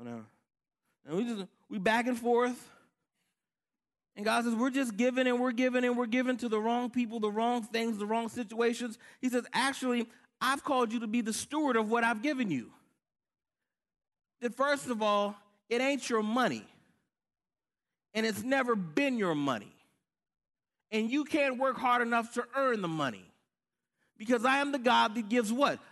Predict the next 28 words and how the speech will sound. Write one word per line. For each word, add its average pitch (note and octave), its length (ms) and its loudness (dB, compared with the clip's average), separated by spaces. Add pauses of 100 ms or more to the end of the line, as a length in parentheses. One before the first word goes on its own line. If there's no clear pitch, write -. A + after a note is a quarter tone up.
Life G3+ 460 0
and E3 180 0
breath. F3+ 420 -2 (1000)
I C4 160 4
give C#4+ 240 2
you C4+ 180 0
the C4 140 2
ability B3 640 2 (180)
to - 80 -2
do B3 240 2
the C#4 80 0
job. A#3 480 4 (1120)
Oh, C#4+ 200 2
my C#4 120 2
back C4 360 -2
hurts. A#3 420 0
It C4 120 -2
does. C#4 320 4
Can - 160 -2
you A#3+ 60 2
still C4+ 220 0
get C4+ 140 0
to C4+ 60 0
work? C#4+ 320 2
I A#3+ 120 0
can. A#3+ 440 2 (120)
You're A3 100 -2
welcome. C#4 400 4